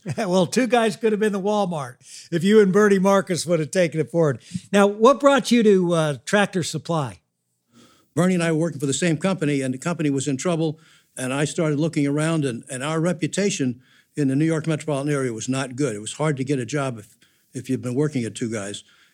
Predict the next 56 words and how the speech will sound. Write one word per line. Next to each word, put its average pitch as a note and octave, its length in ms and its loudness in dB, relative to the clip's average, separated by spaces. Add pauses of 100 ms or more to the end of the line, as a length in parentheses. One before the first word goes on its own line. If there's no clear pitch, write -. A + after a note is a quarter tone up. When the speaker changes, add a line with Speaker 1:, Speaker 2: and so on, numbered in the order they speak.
(140)
Speaker 2:
These C#3 180 -4
people D#3 260 0
from C3 440 -4
Tractor D#3+ 280 -2
Supply D#3+ 440 -2
contacted E3 600 -2
me E3 160 0
and D3 140 -2
wanted D3 200 -2
to - 40 -14
talk E3 200 -4
to - 80 -8
me D#3 140 0
about, C3 300 -4 (160)
about B2 260 -10
going C#3 220 -4
to B2+ 80 -4
work D3 220 -4
for C3 80 -6
them, C#3 300 -2 (460)
and C3 220 -2
I C3 80 -2
wound C#3+ 300 0
up C#3 160 -4
doing D#3+ 260 0
that. G2 180 -8 (560)
I E3 40 2
should D#3+ 260 0
back G3+ 220 -2
up G3 120 0
here F3 120 2
a - 20 0
little D#3+ 160 0
bit. C#3 280 -4
And D3+ 120 -2
when D3+ 100 -2
I D#3 60 -2
was D3+ 140 -2
working F#3+ 240 0
for E3 100 -4
Two F#3+ 180 0
Guys, D3 300 -2
most G3 260 0
of E3+ 60 0
my D#3+ 160 0
time C3+ 400 -4 (340)
was C#3 160 0
in D3 120 2
store F3 300 0
operations, C#3+ 760 -4
running D3 280 0
departments, D3 480 -4
running C3+ 240 -2
stores, D3+ 420 -2
supervising C#3 540 -4
stores. C3 400 -4